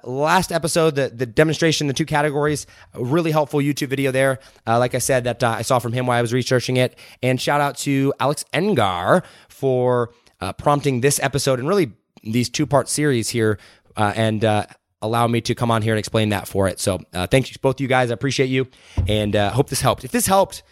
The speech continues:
if this, if this brought some clarity for you, please do me a favor and pull out your phone, go on Instagram and just shoot me a quick D M. Like, "Josh, found a lot of clarity in episode sixty or sixty-one," right? Or, "That made a lot of sense. It was explained in a way I hadn't thought of it before." Just something. If, if it did. If it didn't, great, no big deal.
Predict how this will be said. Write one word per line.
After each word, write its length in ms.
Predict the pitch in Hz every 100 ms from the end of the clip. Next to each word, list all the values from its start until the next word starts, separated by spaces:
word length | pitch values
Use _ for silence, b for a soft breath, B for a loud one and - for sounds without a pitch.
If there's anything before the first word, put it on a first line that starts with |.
| b b
if 120 | 151
this, 160 | 185 208
if 120 | 165
this 120 | 190
brought 240 | 147 190 -
some 160 | 180
clarity 480 | 156 - 151 147 170
for 240 | 165 180
you, 240 | 185 196 196 B -
please 240 | - 226
do 100 | 180
me 100 | 196
a 60 | 160
favor 400 | 147 143 147 170
and 240 | 143 131 120
pull 140 | 160
out 60 | 143
your 80 |
phone, 380 | - 143 139 139 B B
go 140 | - 147
on 80 |
Instagram 300 | 139 - 131
and 100 | 131
just 120 | 127 -
shoot 140 | 127
me 60 | 120
a 60 |
quick 200 | - 107
D 140 | 104 101
M. 200 | 90 -
Like, 140 | 110
"Josh, 360 | - 151 151 - b b _
found 200 | 147 143
a 40 | 135
lot 120 | 135
of 80 | 127
clarity 360 | 135 127 120
in 80 | 120
episode 340 | 117 117 117 104
sixty 360 | 110 - 104
or 80 | 101
sixty-one," 560 | - 104 - 98 90 87 b _
right? 180 | 113 113
Or, 80 | 117
"That 120 | 131
made 100 | 135
a 40 | 127
lot 140 | 123
of 60 | 120
sense. 360 | - 117 113 - b b
It 40 | 113
was 120 | 110
explained 320 | - 135 123
in 60 | 120
a 40 |
way 120 | 117
I 60 | 117
hadn't 200 | 117 107
thought 140 | 117
of 80 | 110
it 140 | 101
before." 260 | - 113 110
Just 200 | 139 180
something. 400 | 185 175 196 190 B 107
If, 180 | 156 147 -
if 120 | 196
it 120 | 160
did. 160 | 139 110
If 80 |
it 60 | 143
didn't, 240 | 196 254 -
great, 220 | 196 131
no 80 | 156
big 120 | 160
deal. 240 | 160 180